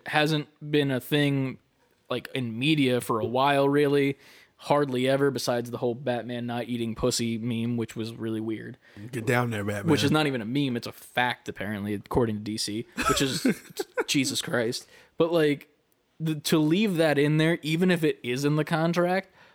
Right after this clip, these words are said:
Speaker 1: like, now that looks bad on D C. Like, n-, inherently.
Speaker 2: Yeah.
Speaker 1: Like, that's a side thing. Like, while it's not directly D C, and obviously they didn't see this coming, and they're kinda like, what's the word? Guilty by association. Like,
Speaker 2: Right.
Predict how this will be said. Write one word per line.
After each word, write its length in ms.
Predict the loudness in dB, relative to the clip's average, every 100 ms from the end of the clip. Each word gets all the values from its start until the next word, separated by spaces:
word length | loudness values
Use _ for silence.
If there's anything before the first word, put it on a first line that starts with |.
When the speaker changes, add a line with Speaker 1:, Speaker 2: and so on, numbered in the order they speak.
| _
Speaker 1:
like, 140 | 2
now 240 | 2 2 2
that 180 | 2 2
looks 180 | 0
bad 280 | 2 0 2
on 180 | 0 -4
D 180 | -4 -6
C. 440 | -6 -6 -8 -10 -20 _ _ _ _ -20 _
Like, 200 | 0 2
n-, 120 | 2 0 0
inherently. 840 | 0 0 0 2 2 2 -2 -2
Speaker 2:
Yeah. 360 | 2 4 4 0 -4 -8
Speaker 1:
Like, 220 | 0 0 2
that's 220 | 2 2
a 40 |
side 560 | 2 2 2 2 0 -2
thing. 220 | -6 -6
Like, 160 | -6 0
while 240 | 2 4
it's 140 | 2
not 260 | 2 2 2
directly 540 | 0 2 0 2 0
D 240 | 0 0 -2
C, 200 | 0 0
and 100 | 0
obviously 340 | -4 -6 -6
they 60 | -4
didn't 180 | -4 -6
see 160 | -6
this 160 | -6 -6
coming, 380 | -2 0 0 -4 -10 -20 -6
and 220 | -6 -6 0
they're 140 | 0
kinda 240 | 2 2 4
like, 380 | 2 0 -2 -16 _ _ _ _ _ _ -6
what's 240 | -6 -4
the 100 | -4
word? 320 | -4 -4 -6 -10 -2
Guilty 280 | 0 2 2
by 180 | 4 2
association. 760 | 2 -2 0 0 0 -2 -4 2
Like, 160 | 4
Speaker 2:
Right. 140 | 4